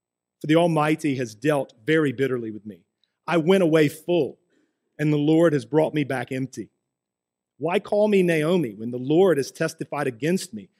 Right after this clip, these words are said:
and the Almighty has brought calamity upon me?" So Naomi returned, and Ruth the Moabite, her daughter-in-law, with her, who returned from the country of Moab. And they came to Bethlehem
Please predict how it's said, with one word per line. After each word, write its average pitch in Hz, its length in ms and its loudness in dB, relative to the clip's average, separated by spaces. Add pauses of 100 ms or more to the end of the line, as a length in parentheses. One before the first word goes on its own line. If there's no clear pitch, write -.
(220)
and 151 120 -4
the 151 60 2
Almighty 160 640 0
has 135 120 -2
brought 143 340 -2
calamity 147 600 -4
upon 170 380 -4
me?" 92 80 -20 (2500)
So 160 280 2
Naomi 147 400 0
returned, 147 520 -4 (1040)
and 139 160 -4
Ruth 165 220 4
the 165 80 -2
Moabite, 143 500 0
her 135 100 -6
daughter-in-law, 135 600 -4
with 156 240 -4
her, 104 200 -14 (240)
who 139 60 -8
returned 156 460 -6
from 151 100 -6
the 143 60 -6
country 123 420 -12
of 113 60 -14
Moab. 113 400 -10 (840)
And 131 120 -8
they 151 120 2
came 170 340 -2
to 185 100 -2
Bethlehem 123 640 -6